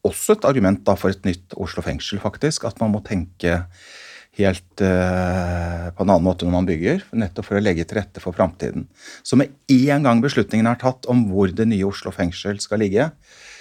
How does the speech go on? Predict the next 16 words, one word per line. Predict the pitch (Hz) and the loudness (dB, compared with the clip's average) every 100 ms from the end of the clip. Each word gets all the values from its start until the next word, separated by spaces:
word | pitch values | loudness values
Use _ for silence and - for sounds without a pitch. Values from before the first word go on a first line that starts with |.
| - _ | -20 _
så | - 131 147 | -4 0 2
blir | 123 | 2
jo | 107 | 2
min | 101 90 | 2 0
oppgave | 95 - 90 87 95 95 | -4 -4 -4 -2 -2 -4
å | 78 | -2
jobbe | 101 90 - | -2 -2 -6
for | - 90 | -8 -8
at | |
det | 87 | -8
skal | - 90 | -8 -6
gå | 92 | -6
fort. | - - - - _ _ _ _ _ _ - | -10 -14 -18 -18 _ _ _ _ _ _ -6
For | 107 | -6
det | |
kan | - 95 | -4 -4